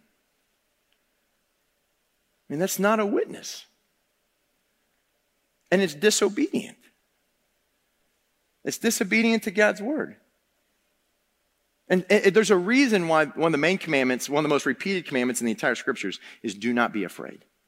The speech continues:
Do not be afraid. Do not be afraid. You know what's the other main commandment? It's to be joyful. And so how can the people of God witness to the world with only doom and gloom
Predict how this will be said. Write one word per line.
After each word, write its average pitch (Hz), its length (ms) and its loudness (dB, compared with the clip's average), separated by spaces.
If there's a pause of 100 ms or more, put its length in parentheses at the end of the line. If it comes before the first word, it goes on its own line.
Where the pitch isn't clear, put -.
(880)
Do 113 120 -2
not 117 200 2
be 127 100 0
afraid. 95 380 -4
Do 101 120 -6
not 117 180 2
be 110 60 -2
afraid. 95 220 -4 (180)
You 123 80 0
know 135 100 6
what's 160 140 2
the 131 100 4
other 160 200 4
main 196 260 2
commandment? 196 420 0 (540)
It's - 180 -8
to - 160 -12
be 117 140 -4
joyful. 113 440 0 (2250)
And 123 100 -4
so 127 100 2
how 180 240 2
can 226 140 0
the 170 80 2
people 180 320 0
of 139 140 -2
God 113 320 4
witness 165 340 0
to 165 120 -2
the 156 60 2
world 98 380 0 (300)
with 131 160 -2
only 151 260 4
doom 139 300 0
and 123 160 0
gloom 101 420 -2